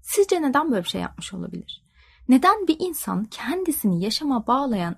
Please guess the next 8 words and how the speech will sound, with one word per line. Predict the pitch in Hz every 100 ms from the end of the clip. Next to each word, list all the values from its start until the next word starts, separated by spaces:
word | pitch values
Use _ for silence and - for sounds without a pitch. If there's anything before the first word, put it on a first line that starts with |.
| _
en | 349 349 302
büyük | 220 -
tutkusundan | - 269 - - 180 170 196 - - -
böyle | 247 269 202 175
bu | 277
şekilde | - 269 190 165 156
vazgeçer? | - - 165 - 247 - _ _ _ _ _
Gelin | 392 403 339